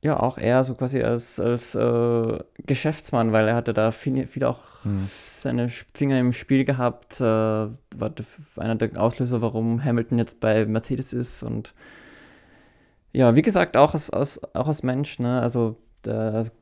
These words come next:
Speaker 1: sein größter Akt war eben, wie gesagt, glaub ich, das mit, äh, mit der Aufklärung zu der Lauda Air.
Speaker 2: Ja.
Speaker 1: Ähm, ja, großer Me-,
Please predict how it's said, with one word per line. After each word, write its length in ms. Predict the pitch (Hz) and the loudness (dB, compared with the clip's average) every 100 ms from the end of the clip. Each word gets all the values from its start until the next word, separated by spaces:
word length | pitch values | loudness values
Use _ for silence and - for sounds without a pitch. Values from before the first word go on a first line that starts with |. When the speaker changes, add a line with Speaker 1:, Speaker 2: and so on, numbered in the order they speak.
| - 117 | -12 -4
Speaker 1:
sein 200 | 131 113 | 2 6
größter 400 | 123 135 - - | 6 6 2 0
Akt 240 | - - | -2 -2
war 120 | 120 | 0
eben, 160 | 120 120 | 2 2
wie 80 | 120 | 0
gesagt, 440 | 120 120 113 - | -2 -2 -4 -2
glaub 160 | 120 113 | 0 0
ich, 140 | 113 | 0
das 220 | 127 - | -6 -6
mit, 200 | 131 - 123 | -8 -6 -4
äh, 340 | 120 120 120 | -2 -2 -2
mit 140 | 120 101 | -2 0
der 80 | |
Aufklärung 720 | 117 - 123 113 120 117 120 120 - _ _ _ - | -2 0 0 2 2 2 0 -4 -14 _ _ _ -20
zu 140 | - - | -14 -2
der 160 | 117 | 2
Lauda 240 | 110 127 120 | 4 4 2
Air. 320 | 113 123 147 - _ _ - | 2 0 -4 -12 _ _ -10
Speaker 2:
Ja. 180 | 92 - _ _ - | -8 -8 _ _ -8
Speaker 1:
Ähm, 560 | 107 110 110 107 110 - _ _ - - | -4 -4 -4 -4 -8 -12 _ _ -16 -8
ja, 160 | 139 | -6
großer 600 | 113 110 131 - 123 117 - _ _ _ _ _ _ - | -4 -6 -6 -6 -4 -6 -10 _ _ _ _ _ _ -4
Me-, 320 | 120 - | -2 -2